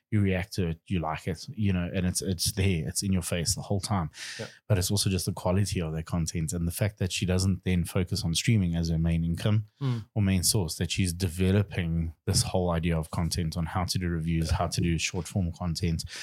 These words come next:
Speaker 1: and, like I say, just high quality content. It's fucking brilliant.
Speaker 2: So th-, this is the whole, the whole conversation I have with, with content creators is I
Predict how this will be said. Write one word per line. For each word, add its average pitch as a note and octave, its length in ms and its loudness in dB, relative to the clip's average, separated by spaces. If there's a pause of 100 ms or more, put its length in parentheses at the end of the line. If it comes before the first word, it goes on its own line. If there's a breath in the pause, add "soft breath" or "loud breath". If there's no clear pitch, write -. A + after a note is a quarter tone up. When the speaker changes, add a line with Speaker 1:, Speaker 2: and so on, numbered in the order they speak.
(600 loud breath)
Speaker 1:
and, G2 160 2
like F#2 180 2
I G#2 40 2
say, F#2+ 180 0
just E2+ 160 -2
high - 260 -6
quality F#2 500 -4
content. - 520 -18
It's - 160 -6
fucking F#2 340 -2
brilliant. E2+ 460 0 (100)
Speaker 2:
So C#3 180 2 (120)
th-, A2+ 100 -4
this C3 220 4
is D3+ 80 2
the C#3 100 4
whole, A#2 500 2 (140)
the A2 340 0
whole - 240 0
conversation G2+ 720 0
I F#2 180 -4
have F#2+ 240 -4
with, G2 200 -6
with G2+ 240 -6
content F#2+ 360 -4
creators F#2+ 340 -2
is F#2 120 -6
I G2 260 0